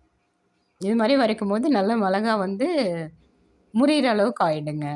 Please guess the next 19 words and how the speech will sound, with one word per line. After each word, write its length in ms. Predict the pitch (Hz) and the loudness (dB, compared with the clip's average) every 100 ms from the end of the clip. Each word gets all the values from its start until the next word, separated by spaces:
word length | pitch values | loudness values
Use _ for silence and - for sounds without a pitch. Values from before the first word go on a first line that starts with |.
| 143 - | -10 -6
பொற 160 | 190 185 | -4 -2
பொறன்னு. 360 | 170 165 156 143 147 _ _ _ _ _ _ _ _ _ _ - | -2 -2 -4 -8 -12 _ _ _ _ _ _ _ _ _ _ -8
வறுத்தாச்சுங்க. 600 | 151 151 160 151 180 175 170 277 392 _ _ _ _ _ _ _ _ _ _ _ _ _ | -8 -4 -4 -4 -6 -4 -2 -2 -4 _ _ _ _ _ _ _ _ _ _ _ _ _
இப்போ 200 | - 165 | -6 -2
வறுத்த 240 | 165 180 - | -2 -4 -4
பொருளெல்லாம் 500 | 180 175 165 214 302 165 | -2 -2 -2 0 0 0
ஆறட்டுங்க, 480 | 165 170 165 156 170 359 415 _ _ _ 170 | -2 -4 -6 -6 -4 -4 -6 _ _ _ -12
அப்புறம் 240 | - 175 | -6 -6
நம்ம 120 | 156 151 | -4 -4
அரைச்சிக்கலாம். 600 | 151 - 170 160 156 247 381 _ _ _ _ _ _ _ _ _ _ _ _ _ _ _ _ - 202 | -6 -10 -10 -8 -4 -6 -8 _ _ _ _ _ _ _ _ _ _ _ _ _ _ _ _ -12 -10
இது 100 | 226 269 | -6 -2
சின்ன 220 | 247 269 233 | 0 2 2
ஜார்ல 260 | 190 175 170 | 0 -2 -4
சேர்த்திக்கலாங்க, 560 | 170 170 175 170 170 381 - | -6 -8 -8 -6 -4 -4 0
பாதி 240 | 226 226 233 | 0 0 -2
பாதியா 240 | 190 226 247 | 0 0 0
ரெண்டு 200 | 196 196 | -2 -2
டைமா 280 | 208 190 202 214 | -2 -2 0 -2
அரைச்சிக்கலாம். 640 | 165 - 170 156 156 | -4 -8 -10 -8 -6